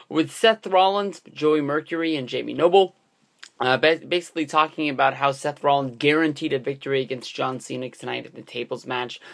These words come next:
Basically saying that he, he felt Triple H and Stephanie were sitting at home watching the pay-per-view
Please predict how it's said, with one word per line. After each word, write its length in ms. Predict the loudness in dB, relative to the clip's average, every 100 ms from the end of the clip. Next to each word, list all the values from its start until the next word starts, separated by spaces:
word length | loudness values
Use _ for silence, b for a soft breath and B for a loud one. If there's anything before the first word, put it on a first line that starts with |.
| B B
Basically 340 | 2 2 0 -4
saying 400 | 2 2 2 0
that 120 | -4
he, 320 | -6 -10 -10
he 260 | -10 -10 0
felt 300 | 2 2 -2
Triple 340 | -10 -2 -2
H 160 | -2 -6
and 100 | -6
Stephanie 380 | -4 -4 -4
were 100 | -4
sitting 340 | -6 -4 -2 -2
at 100 | -2
home 280 | -2 -2 -4
watching 520 | 0 0 0 -6 -6
the 100 | -8 -10
pay-per-view 640 | -8 -8 -6 -4 -4 -6